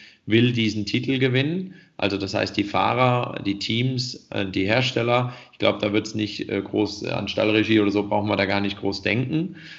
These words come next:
Ähm, und deswegen, glaube ich, haben wir gutes Racing. Also, äh, bin ich, bin ich der Meinung. Und Spa wird sicher schon mal ein Highlight sein. Das hoffe ich zumindest. Ja, und auch sonst ist der Kalender mit neuen Veranstaltungen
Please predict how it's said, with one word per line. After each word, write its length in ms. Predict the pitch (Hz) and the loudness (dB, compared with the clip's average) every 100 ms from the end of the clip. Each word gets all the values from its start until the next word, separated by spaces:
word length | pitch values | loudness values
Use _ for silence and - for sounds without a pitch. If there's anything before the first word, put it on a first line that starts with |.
| - | -6
Ähm, 360 | - 110 113 113 | 2 4 4 2
und 180 | 113 110 | 0 2
deswegen, 300 | 110 127 123 | 2 4 4
glaube 160 | 123 | 4
ich, 80 | 127 | 4
haben 120 | 123 | 2
wir 80 | 127 | 2
gutes 340 | 127 139 131 - | 2 2 0 0
Racing. 460 | 156 185 98 87 | -2 0 -2 -4
Also, 380 | 87 92 95 95 92 | -4 0 0 2 2
äh, 220 | 101 98 | 2 0
bin 200 | 101 113 | 0 -2
ich, 360 | 117 - - - | -2 -4 -10 -10
bin 180 | - 113 | -2 0
ich 100 | 110 | 2
der 120 | 110 | 0
Meinung. 380 | 104 139 110 92 | 2 0 0 -2
Und 180 | 92 | -6
Spa 400 | - - 95 123 | -4 2 4 4
wird 180 | 131 127 | 4 0
sicher 380 | - 117 120 139 | -2 -2 2 2
schon 180 | 127 131 | 2 2
mal 220 | 127 127 | 4 4
ein 80 | 117 | 2
Highlight 440 | 123 135 92 87 | 0 2 2 0
sein. 380 | - 87 104 135 - | -4 -2 -2 -4 -8
Das 160 | - - | -8 0
hoffe 200 | 135 120 | 0 0
ich 140 | 92 | -4
zumindest. 560 | - 90 87 113 127 - - - - - - - | -6 -8 -4 -4 -4 -8 -14 -14 -20 -18 -18 2
Ja, 180 | 139 113 | 8 8
und 480 | 82 - - 110 - | 8 2 -2 -2 0
auch 140 | 98 | 0
sonst 300 | - 123 127 | 2 0 0
ist 140 | 117 | 0
der 100 | 113 | 0
Kalender 480 | 101 101 92 104 139 | 2 0 0 0 0
mit 200 | 131 104 | 0 -2
neuen 340 | 101 104 120 127 | 0 2 2 0
Veranstaltungen 1080 | 104 82 98 - 117 131 127 131 135 131 | -2 -2 -4 0 0 0 0 -2 -4 -8